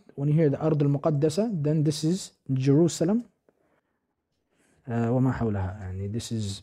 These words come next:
Jerusalem and the vicinity near it. وقيل يدفن مع النبي. And it's been mentioned that he will be buried with the Prophet صلى الله عليه وسلم. على ما ذكرناه من الأخبار, as been mentioned from the reports.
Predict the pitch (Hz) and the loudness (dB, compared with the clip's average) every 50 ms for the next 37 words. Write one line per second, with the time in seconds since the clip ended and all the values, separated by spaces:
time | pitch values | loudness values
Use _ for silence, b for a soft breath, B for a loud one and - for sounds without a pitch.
0 | - _ - 101 113 131 147 147 - - 143 147 143 135 131 156 151 - - _ | -14 _ -6 -2 0 2 2 2 2 0 0 2 2 2 0 -2 -4 -8 -14 _
1 | - 113 113 120 120 120 120 101 - - 113 113 113 127 - - 151 139 131 - | -10 -6 -4 -2 -2 -2 -4 -6 -8 -8 -6 -4 -2 0 2 2 2 2 2 0
2 | - 139 131 117 98 139 139 139 120 104 101 - - b b b b b - 127 | 0 0 0 0 2 2 2 2 0 -2 -6 -10 -16 b b b b b -12 2
3 | - 190 190 190 180 214 208 - 214 190 196 175 185 185 185 180 196 160 120 127 | 6 8 8 10 8 6 6 4 4 4 6 6 6 6 6 6 4 4 4 2
4 | 143 143 151 160 165 170 156 143 - 156 151 147 156 151 147 147 147 143 131 107 | 0 0 0 0 0 0 0 0 0 0 2 4 4 4 4 4 2 0 0 -4
5 | 104 123 139 160 180 202 196 180 170 170 156 156 147 196 214 208 - 160 143 - | -4 0 2 4 6 6 6 4 4 2 0 0 0 0 0 2 0 0 0 0
6 | 147 143 135 151 170 170 151 135 127 123 - 165 160 131 104 - B B B B | 0 2 2 2 2 2 2 0 0 0 -2 -2 -2 -2 -4 -6 B B B B
7 | B B B - 123 143 151 156 143 147 143 - 147 147 156 160 160 156 147 143 | B B B -4 0 2 2 4 4 4 2 2 2 2 4 4 4 4 4 2
8 | 123 104 104 95 117 113 135 139 139 131 120 - _ _ _ _ - 117 110 113 | 0 -2 -4 -4 -2 0 0 0 -2 -2 -6 -12 _ _ _ _ -10 -8 -8 -6
9 | 110 117 117 120 139 135 - 131 123 - 120 113 113 107 101 - 110 101 95 - | -4 -2 0 0 0 -2 -2 -4 -4 -2 -2 -2 -2 -2 -4 -4 -4 -4 -4 -8
10 | - - | -12 -20